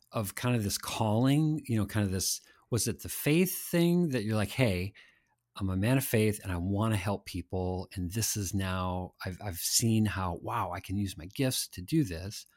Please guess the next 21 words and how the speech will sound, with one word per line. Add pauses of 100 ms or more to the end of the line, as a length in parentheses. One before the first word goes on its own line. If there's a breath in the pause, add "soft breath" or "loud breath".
(600)
Or
was
it
the, (720)
you
know, (100)
"I
wanna
go (220)
help (360)
people.
Okay.
I
wanna
go
help. (360)
And,
and
I've
got
this,